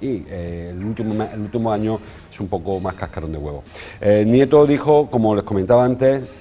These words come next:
avanzó la línea maestra, dijo que se va a trazar un nuevo plan estratégico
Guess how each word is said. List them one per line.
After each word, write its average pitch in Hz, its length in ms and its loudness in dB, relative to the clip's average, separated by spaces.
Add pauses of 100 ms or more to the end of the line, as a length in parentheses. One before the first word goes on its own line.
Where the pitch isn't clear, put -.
(720)
avanzó 104 340 -2
la 113 40 2
línea 107 140 0
maestra, 135 400 0
dijo 113 260 -4
que 110 80 -2
se - 140 -4
va 104 180 2
a 101 60 0
trazar 101 360 -2
un 101 60 -2
nuevo 107 160 2
plan 120 180 0
estratégico 123 640 -2